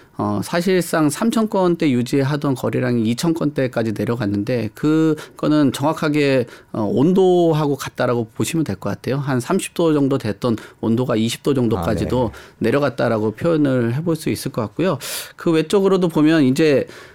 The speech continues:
Speaker 1: 어, 이런 일기 신도시 관련돼서 과연 이게 사업이 좀 갈 수 있을까라는 의구심들을 많이 갖게 되는 거예요. 근데 우리가 그 재건축 사업을 하게 된다라면은 일반 분양 수입을 책정하기 위해서는 주변의 주택 가격하고 이제,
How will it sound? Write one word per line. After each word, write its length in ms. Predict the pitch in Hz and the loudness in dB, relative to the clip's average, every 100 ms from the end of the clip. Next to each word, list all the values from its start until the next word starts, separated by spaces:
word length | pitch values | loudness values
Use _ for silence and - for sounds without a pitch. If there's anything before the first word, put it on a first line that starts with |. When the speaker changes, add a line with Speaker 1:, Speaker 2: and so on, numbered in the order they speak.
| - | -6
Speaker 1:
어, 300 | 107 104 104 | -2 0 0
이런 220 | 104 139 135 | 2 2 4
일기 320 | 202 240 240 | 4 4 2
신도시 640 | 240 214 202 185 190 170 | 2 2 4 4 2 0
관련돼서 880 | - 117 135 113 98 117 113 110 113 - - - | 0 0 2 0 0 -2 -2 -4 -8 -14 -20 -16
과연 340 | - 151 202 165 | -4 0 2 2
이게 140 | 151 | 2
사업이 340 | - 196 196 | 0 -2 0
좀 120 | 175 151 | 0 0
갈 180 | 131 | -2
수 160 | 127 - | -2 0
있을까라는 840 | 113 135 127 120 110 110 104 104 110 | 0 -2 -2 -2 -2 0 0 2 2
의구심들을 640 | 156 208 196 175 151 135 | 2 2 2 2 2 2
많이 220 | 104 104 107 | 0 -2 -4
갖게 340 | - - 113 | -8 -4 -4
되는 260 | - 107 104 | -2 -4 -2
거예요. 400 | 107 127 127 - - - - - | -2 -2 -2 -6 -16 -20 -12 -2
근데 140 | 160 | 2
우리가 480 | 151 165 170 165 151 _ - - _ | 2 2 2 2 0 _ -20 -20 _
그 220 | 131 120 | -2 -2
재건축 380 | - 143 202 - | 0 0 0 -2
사업을 400 | 180 165 156 143 | -2 0 0 0
하게 160 | 143 | -2
된다라면은 720 | 139 117 107 107 110 147 165 - - - | -2 -2 -2 -2 0 2 0 -2 -10 -2
일반 340 | 135 196 208 | 0 2 2
분양 360 | 196 185 170 160 | 2 2 4 2
수입을 540 | - 180 170 160 156 | 0 -2 2 2 2
책정하기 600 | 143 - - 185 165 160 143 | -2 -8 -2 0 0 0 0
위해서는 360 | 127 135 127 | 0 0 -4
주변의 640 | - 156 160 156 147 143 | -4 0 2 4 4 2
주택 340 | - - 147 147 | -2 -8 -8 -6
가격하고 920 | 117 117 139 139 131 - 123 117 123 | -6 0 2 2 0 -4 -6 -2 0
이제, 280 | 107 113 | 0 0